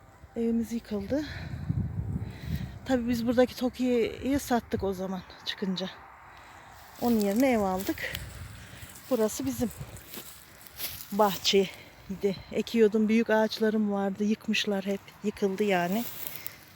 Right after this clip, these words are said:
Burada komşularım oturuyor Toki'de. Buralar bizim.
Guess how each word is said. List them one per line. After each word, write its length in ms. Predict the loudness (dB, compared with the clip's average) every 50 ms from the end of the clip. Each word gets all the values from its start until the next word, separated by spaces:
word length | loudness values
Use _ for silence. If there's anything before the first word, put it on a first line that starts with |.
| -20 -20 -20 -20 -20 -20 -20 -16 -16 -14 -14 -16 -18 -20 -20 -20 -20 -20 -20 -20 -20 -20 -20 -18 -16 -16 -16 -16 -16 -18 -18 -20 -20 -20 -20 -18 -18 -16 -14 -14 -12 -12 -10 -6 -6 -6 -6 -8 -18 -20 -20 -20 -18 -18 -20 -20 -20 -20 -20 -20 -20 -20 -20 -20 -20 -20 -20 -20 -20 -20 -20 -20 -20 -20 -18 -16 -10 -10
Burada 200 | -6 0 0 0
komşularım 600 | 2 2 2 2 2 2 2 2 4 6 6 4
oturuyor 360 | 4 2 0 2 2 2 2
Toki'de. 440 | 2 0 -6 -6 -6 -4 -4 -4 -4 -4 -8 -16 -20 -20 -20 -20 -20 -20 -20 -20 -20 -20 -20 -20 -20 -20 -20 -20 -20 -16 -16 -14 -16 -16 -20 -20 -20 -20 -20 -20 -20 -20 -20 -20 -20 -20 -20 -20 -18 -18 -18 -20 -20 -20 -20 -20 -20 -20 -20 -18 -10 -6
Buralar 420 | -4 -2 0 0 2 0 0 -2
bizim. 220 | -4 -8 -8 -8